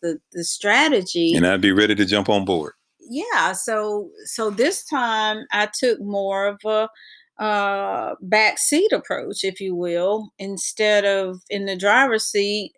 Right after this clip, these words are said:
Speaker 1: with Jesus <laughs>
Speaker 2: Yeah, yeah.
Speaker 1: and saying, "Okay, this is where Jesus is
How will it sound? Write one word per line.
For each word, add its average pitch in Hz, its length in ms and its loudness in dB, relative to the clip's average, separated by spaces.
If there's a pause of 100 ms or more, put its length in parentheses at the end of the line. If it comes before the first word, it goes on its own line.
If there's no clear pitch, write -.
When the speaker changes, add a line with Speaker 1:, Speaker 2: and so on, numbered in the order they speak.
Speaker 1:
with 202 280 2
Jesus 214 580 0
<laughs> 587 420 4
Speaker 2:
Yeah, 185 180 4 (340)
yeah. 240 80 4
Speaker 1:
and 240 180 4
saying, 220 440 4
"Okay, 214 340 2
this 214 240 0
is 214 180 -6
where 208 280 2
Jesus 214 600 -4
is 185 280 -4